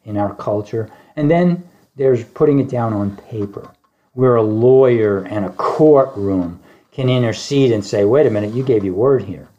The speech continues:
That's a whole different practice. And that's the con-, that,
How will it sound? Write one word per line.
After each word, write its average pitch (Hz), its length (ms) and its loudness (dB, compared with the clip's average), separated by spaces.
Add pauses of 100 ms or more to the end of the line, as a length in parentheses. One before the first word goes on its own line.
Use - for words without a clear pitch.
(380)
That's - 160 -10
a 170 80 0
whole 175 760 4
different 156 400 -2
practice. - 460 -4 (300)
And 120 140 -6
that's 139 220 0
the 180 80 -2
con-, 147 320 -6
that, 143 300 -4